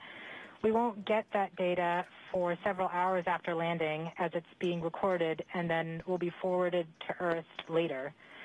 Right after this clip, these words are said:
We are continuing to receive heartbeat tones, indicating that everything is nominal. We're currently at about three minutes until entry interface.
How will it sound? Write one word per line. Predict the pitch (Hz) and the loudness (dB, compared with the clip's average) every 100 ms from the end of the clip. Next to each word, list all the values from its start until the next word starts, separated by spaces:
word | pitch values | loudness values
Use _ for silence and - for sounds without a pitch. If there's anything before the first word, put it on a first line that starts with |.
| - - - - - - | -16 -16 -18 -20 -20 -6
We | - 175 | 0 2
are | 170 - | 2 -2
continuing | 170 170 196 190 190 196 | -6 0 0 2 0 -2
to | 180 | -6
receive | - - 214 262 | -6 -4 -2 -2
heartbeat | - - 185 - 185 - | -2 -4 -2 -4 -8 -2
tones, | 208 220 294 330 - - - - - | 0 0 0 -4 -10 -20 -20 -20 -6
indicating | 175 180 - 175 180 | -4 -2 -2 0 0
that | 165 | 0
everything | 170 175 175 175 | -2 -4 -2 -2
is | 160 - | -4 -4
nominal. | 170 175 190 220 277 - - | -2 0 0 -2 -4 -8 -6
We're | 165 | -6
currently | - 190 185 185 185 190 - | -2 -2 -2 -2 -2 -2 -4
at | 175 170 - - - - - | -4 -4 -6 -20 -20 -14 -2
about | 170 160 - - | -2 -2 -8 -4
three | 202 202 | -2 0
minutes | 190 190 - 180 | -2 -4 -6 -6
until | 180 180 170 | -2 -2 -2
entry | 185 180 | -4 -2
interface. | 170 160 - 147 | -2 -6 -6 -8